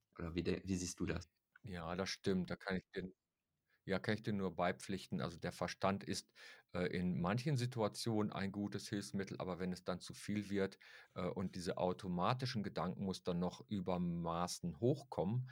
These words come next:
Speaker 2: darüber können wir gleich noch mal sprechen, dass man das reduzieren kann, da ist der Verstand nämlich auch in Stresssituationen, in Stresssituationen ein sehr hilfreiches Werkzeug, aber ebenso im Normalzustand eben nicht.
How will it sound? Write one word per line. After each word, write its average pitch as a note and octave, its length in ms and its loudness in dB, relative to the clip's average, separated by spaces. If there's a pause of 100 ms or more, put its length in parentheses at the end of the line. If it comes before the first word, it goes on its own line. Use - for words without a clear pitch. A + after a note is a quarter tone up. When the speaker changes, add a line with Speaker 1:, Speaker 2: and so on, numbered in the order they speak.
(120)
Speaker 2:
darüber F2 320 -2
können F2+ 140 -2
wir E2+ 80 0
gleich F2 200 -2
noch E2+ 60 -2
mal - 80 -4
sprechen, - 340 -2
dass - 200 -2
man F2 100 -2
das - 160 -8
reduzieren F#2 460 0
kann, G2+ 180 2
da - 80 -2
ist - 160 -6
der F2 80 0
Verstand F2+ 440 -2
nämlich F2+ 300 -2
auch B2 180 8
in C3 60 0
Stresssituationen, G2 840 0 (200)
in - 100 -6
Stresssituationen G2+ 880 2
ein F2+ 80 -2
sehr F2 120 0
hilfreiches F2 640 -2
Werkzeug, F#2+ 520 0
aber F#2+ 180 -2 (280)
ebenso F#2+ 380 4
im F#2+ 120 2
Normalzustand G2+ 880 0
eben D3 200 0
nicht. - 280 -2